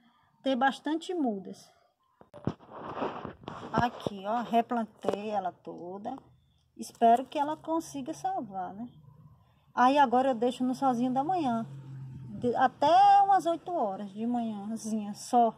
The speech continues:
não deixo mais. Até ela começar a enraizar e eu vou aumentando. Cada dia eu aumento um pouquinho só. Até ela ficar bem bonita. Eu vou acompanhar, vou deixar vocês acompanhando. Quando tiver pegadinha aí eu mostro.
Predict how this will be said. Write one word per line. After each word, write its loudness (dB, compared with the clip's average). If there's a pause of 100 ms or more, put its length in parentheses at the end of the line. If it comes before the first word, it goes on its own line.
(120)
não -4
deixo -6
mais. -6 (340)
Até 4
ela 4
começar -2
a 2
enraizar 2
e -4
eu 0
vou -2
aumentando. -4
Cada -2
dia -6
eu -4
aumento -4
um -10
pouquinho -10
só. -14 (680)
Até 0
ela 4
ficar 0
bem -4
bonita. -8 (760)
Eu -2
vou 2
acompanhar, 0 (380)
vou -4
deixar 2
vocês -4
acompanhando. -6 (500)
Quando -2
tiver 0 (340)
pegadinha 0
aí -6
eu -6
mostro. -12